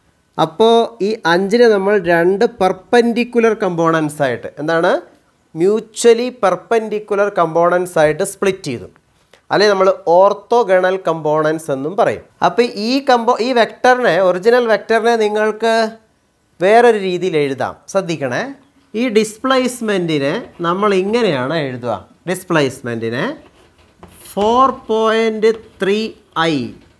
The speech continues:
ഓക്കെ, പ്ലസ് ടു പോയിന്റ് ഫൈവ് ജെ, ഇത്രയും സെൻറ്റിമീറ്റർ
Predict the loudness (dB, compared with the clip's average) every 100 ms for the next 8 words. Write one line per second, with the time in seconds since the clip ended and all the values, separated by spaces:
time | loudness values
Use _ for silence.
0 | _ _ _ _ _ _ -12 -8 -4 -4
1 | -6 _ _ _ _ -20 -20 -20 -20 _
2 | _ -20 -2 2 2 -2 -14 -20 _ _
3 | _ -4 -2 -2 -6 -2 0 2 2 0
4 | 0 -2 -4 -18 -2 0 2 0 -2 -6
5 | -10 -18 -8 0 0 0 -4 -14 _ _
6 | -20 _ _ _ _ _ _ _ _ _
7 | -4 0 2 4 2 0 -2 -2 0 0
8 | 0 -2 -2 -4